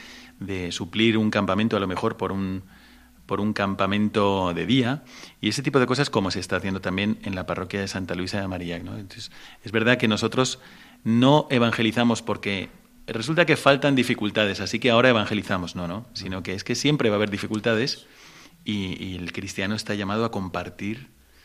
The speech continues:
su, su experiencia de Cristo, su experiencia de Dios, ¿no? Como hacen en la parroquia.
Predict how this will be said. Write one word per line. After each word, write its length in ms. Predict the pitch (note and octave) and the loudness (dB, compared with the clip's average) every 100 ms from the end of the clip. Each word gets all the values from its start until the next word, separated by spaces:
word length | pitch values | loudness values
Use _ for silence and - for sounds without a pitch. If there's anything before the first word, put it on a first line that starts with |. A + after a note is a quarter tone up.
| _ _ | _ _
su, 720 | - - F#2+ F#2 F2+ F2 F2 F#2+ - _ _ _ - | -12 -8 -6 -6 -6 -6 -8 -12 -20 _ _ _ -10
su 160 | - | -8
experiencia 540 | F2+ - F2 F2+ F#2 F2+ | -6 -6 -6 -6 -8 -8
de 100 | F2+ | -8
Cristo, 400 | G2+ - F#2 F#2+ _ | -8 -8 -10 -14 _
su 100 | - | -12
experiencia 460 | G2+ - F#2 F#2 F2+ | -10 -8 -8 -8 -8
de 80 | F2 | -8
Dios, 260 | F#2+ F#2+ | -8 -8
¿no? 100 | G#2 | -10
Como 220 | - F#2 F#2 | -6 -4 -4
hacen 200 | G2+ F#2+ | -6 -8
en 60 | |
la 100 | F#2 | -4
parroquia. 360 | F2 F#2 - | -2 -2 -6